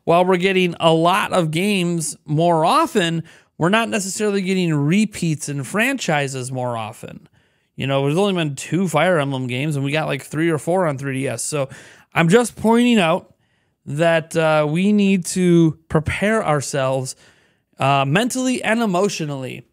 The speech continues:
that the next Zelda game is probably gonna be massive. It's probably gonna be an event, and it's gonna be a while.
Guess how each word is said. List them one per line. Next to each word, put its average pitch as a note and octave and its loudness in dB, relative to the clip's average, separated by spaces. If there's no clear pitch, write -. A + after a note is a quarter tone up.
that D3+ 2
the D#3 4
next G#3+ 0
Zelda A#3 0
game F3 0
is D3+ -6
probably F3+ 0
gonna A3+ 0
be G#3+ -2
massive. G#3+ -2
It's - -8
probably F3+ 2
gonna F#3+ 2
be F#3+ 4
an F#3+ 2
event, F3+ 0
and C3 -4
it's C3 -8
gonna D3 0
be D#3+ 2
a D3+ 4
while. B2 0